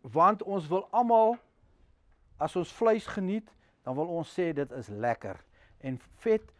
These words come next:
maak dit lekker. Of dit aan die buitekant van die spier is, en of dit binne in die spier is, maak nie saakie. Solank dit, daar moet net 'n mate van vet teenwoordig wees om die smaak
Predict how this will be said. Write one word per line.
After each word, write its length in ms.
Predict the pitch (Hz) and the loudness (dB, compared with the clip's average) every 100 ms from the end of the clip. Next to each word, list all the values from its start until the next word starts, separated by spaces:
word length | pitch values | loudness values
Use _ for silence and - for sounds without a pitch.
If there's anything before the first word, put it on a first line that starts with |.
| _ - | _ -10
maak 300 | 120 139 139 | -4 -2 -4
dit 120 | 127 | -4
lekker. 400 | 135 131 110 - _ - - | 0 -2 -4 -12 _ -20 -10
Of 160 | 160 | -8
dit 180 | 139 160 | -4 -4
aan 120 | - | -4
die 100 | 143 | -6
buitekant 600 | 117 151 202 254 233 240 | -2 2 2 2 4 4
van 120 | - 233 | 2 -4
die 120 | 220 | -4
spier 420 | - 240 240 254 262 | -6 -4 -2 0 0
is, 220 | 269 - _ _ _ - | -2 -8 _ _ _ -14
en 100 | 139 | -10
of 120 | - | -8
dit 220 | 135 139 | -6 -2
binne 280 | 120 190 233 | 4 4 4
in 60 | 226 | -2
die 80 | 220 | -4
spier 360 | - 214 214 226 | -6 -6 -4 -2
is, 100 | 214 | -2
maak 280 | 147 151 160 | 0 0 0
nie 80 | 196 | -4
saakie. 480 | - 202 202 254 262 _ - - - _ | 2 4 4 0 -8 _ -20 -20 -20 _
Solank 460 | _ 147 135 156 175 | _ -2 0 0 0
dit, 160 | 190 160 _ _ _ | -2 -2 _ _ _
daar 260 | - 139 139 | -6 0 0
moet 280 | 143 196 147 | 0 -2 -2
net 280 | 160 175 - | -2 -2 -4
'n 200 | 156 135 | -8 -4
mate 420 | 127 131 143 170 | 0 0 0 -4
van 260 | - 147 131 | -6 -6 -4
vet 280 | - 185 180 _ _ _ | -2 -2 -2 _ _ _
teenwoordig 540 | 156 143 147 185 190 | -4 -2 0 0 0
wees 300 | 170 208 233 _ _ _ | -2 -4 -4 _ _ _
om 200 | - 160 | -10 -8
die 100 | 143 | -6
smaak 640 | 139 - 175 156 160 156 - | -10 -10 -4 0 2 0 -4